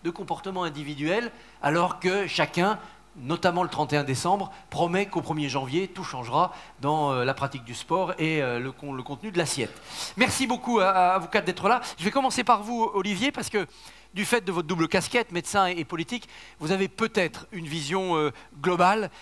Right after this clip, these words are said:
une vision un peu, euh, en balcon sur l'état des lieux. Alors, est-ce qu'on a raison de s'inquiéter ? Quand on voit les chiffres du sondage, il y a un retard français, il y a un mécontentement français.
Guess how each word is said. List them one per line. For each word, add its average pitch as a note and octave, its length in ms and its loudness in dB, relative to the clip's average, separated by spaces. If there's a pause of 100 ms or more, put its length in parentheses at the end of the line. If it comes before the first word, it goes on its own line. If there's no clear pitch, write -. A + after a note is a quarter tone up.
une D#3 140 -6
vision D#3+ 500 0
un D3+ 60 2
peu, E3 260 -2
euh, C#3 140 0 (160)
en D3 100 2
balcon F3+ 480 2 (160)
sur E3+ 300 -4
l'état F3 320 2
des F3 120 0
lieux. B2 280 -6
Alors, F3 260 4
est-ce - 220 0
qu'on A3+ 280 -4
a F#3 240 6 (480)
raison G3+ 560 2 (360)
de D3+ 80 -4
s'inquiéter ? F3+ 580 -2 (200)
Quand B2 140 -16
on D3+ 60 -10
voit D#3+ 120 2
les D#3 80 -2
chiffres D3+ 200 -8
du D3+ 80 -8
sondage, E3 480 -2
il B2 60 -4
y D3+ 40 2
a D3+ 160 4 (240)
un - 60 -4
retard E3+ 360 2
français, G#3 400 -2
il A3+ 60 -8
y D#3+ 60 0
a C3 40 2
un C3 40 -2
mécontentement D3 560 -8
français. F#3+ 400 -2